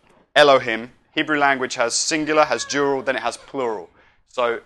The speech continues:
Elohim is plural. God created plural. We see the Trinity in the first chapter of the Bible. So the first verse of the Bible has the Trinity in it. God created plural. Then the next word is a word bara. Now this word bara means to create,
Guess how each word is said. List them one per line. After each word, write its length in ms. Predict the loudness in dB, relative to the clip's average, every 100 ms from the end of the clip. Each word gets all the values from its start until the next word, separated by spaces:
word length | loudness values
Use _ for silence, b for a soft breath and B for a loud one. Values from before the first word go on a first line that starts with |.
| _
Elohim 360 | 4 4 4 0
is 80 | -4
plural. 400 | -6 -4 -2 -2
God 220 | 2 2
created 320 | 2 -4 -4 -8
plural. 280 | -6 -4
We 80 | -6
see 140 | -8 -10
the 100 | -8
Trinity 420 | -6 -4 -4 -8
in 100 | -10
the 40 |
first 400 | -8 0 0 0
chapter 400 | -2 -4 -4 -12 -12 b -4
of 200 | -4 -4
the 40 |
Bible. 380 | -10 -8 -8 -12 _ _ _ _
So 380 | 4 8 10 8
the 80 | 2
first 460 | 4 10 10 8
verse 260 | 6 6 6
of 60 | 2
the 60 |
Bible 500 | 8 8 8 4 -6 _ _
has 320 | -6 4 4 4
the 100 | -4
Trinity 460 | -4 -4 -6 -10
in 100 | -12
it. 80 | -18 _ _ _ 2
God 260 | 4 4
created 420 | 2 0 0 -2 -8
plural. 320 | -4 -4 -2
Then 140 | -4
the 80 | -2
next 340 | 0 -2 -2
word 220 | -2 -2 -4
is 80 |
a 60 | -6
word 340 | -2 -2 -2
bara. 540 | -2 0 4 4 2 -2 b b -10
Now 80 |
this 220 | -6 -4 0
word 180 | 0
bara 380 | -2 0 4 4
means 220 | 0 -8
to 100 | -12
create, 500 | -16 -8 -2 0 -2